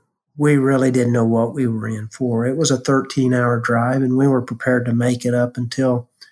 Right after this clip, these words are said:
a couple of days before, and we decided to fly. <laughs> And my big contribution to that was to get Lori a low-sodium <laughs> meal on the plane,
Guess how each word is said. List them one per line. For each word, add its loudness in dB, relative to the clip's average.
a -2
couple 0
of 0
days 2
before, 0
and -2
we 0
decided 0
to -2
fly. 0
<laughs> 2
And 2
my 4
big 2
contribution 0
to -2
that -2
was -4
to -8
get 0
Lori 0
a 2
low-sodium 0
<laughs> -20
meal 0
on 0
the -4
plane, -2